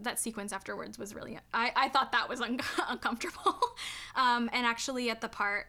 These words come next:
um, when they talk about Jennifer dying, that's when the, their, quote, special ed teacher and their child psychologist, uh, she says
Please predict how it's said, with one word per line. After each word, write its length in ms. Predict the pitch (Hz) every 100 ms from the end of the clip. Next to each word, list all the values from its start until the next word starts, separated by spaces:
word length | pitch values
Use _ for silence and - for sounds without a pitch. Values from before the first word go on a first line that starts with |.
| -
um, 260 | 208 196
when 100 | 208
they 120 | 208
talk 200 | 202 208
about 160 | 208 185
Jennifer 300 | 202 208 202
dying, 380 | 202 196 208 220
that's 260 | 214 214 -
when 220 | 214 208
the, 240 | 208 202 - _ -
their, 420 | 208 202 165 156 - - - - - - -
quote, 320 | - 226 214 - - - -
special 300 | - - 214
ed 160 | 202
teacher 340 | - 202 202 196
and 240 | - 196
their 200 | 190 180 -
child 220 | 202 -
psychologist, 680 | - - 196 214 226 226 - - - - - - - -
uh, 200 | 226 214
she 260 | - 254 240
says 680 | - 220 208 202 202 -